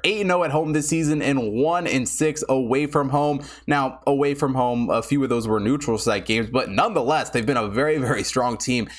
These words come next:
at home this season. When we look over to Loyola Chicago, certainly not the performance they wanted here, you know, in their first year of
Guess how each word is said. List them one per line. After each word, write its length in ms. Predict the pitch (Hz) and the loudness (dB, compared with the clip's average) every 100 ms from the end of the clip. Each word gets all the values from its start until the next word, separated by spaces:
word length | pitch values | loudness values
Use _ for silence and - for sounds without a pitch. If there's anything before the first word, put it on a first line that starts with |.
| - - | -8 -2
at 160 | 131 | 0
home 240 | 113 139 135 | 0 0 0
this 180 | 131 - | 0 0
season. 320 | 156 226 196 | 0 0 0
When 220 | 156 139 | 0 0
we 80 | 131 | 0
look 160 | 208 | 0
over 120 | 359 302 | 0 0
to 60 | |
Loyola 360 | 156 139 170 165 | 2 2 0 0
Chicago, 600 | 139 135 147 165 147 110 - - - | -2 0 0 2 0 -2 -8 -18 -10
certainly 560 | - - 311 302 226 | -2 0 2 2 0
not 220 | 165 170 | 2 0
the 40 | 170 | 0
performance 520 | 170 - 147 143 123 | -2 0 0 0 0
they 120 | 127 | 0
wanted 340 | 131 123 127 104 | 0 0 0 -2
here, 320 | - 135 123 | 0 0 2
you 120 | 110 | 0
know, 220 | 107 98 | 0 0
in 240 | - 131 123 | 0 0 0
their 100 | 117 | 0
first 340 | - 147 - | 0 0 0
year 180 | 131 127 | 0 2
of 160 | 107 | 0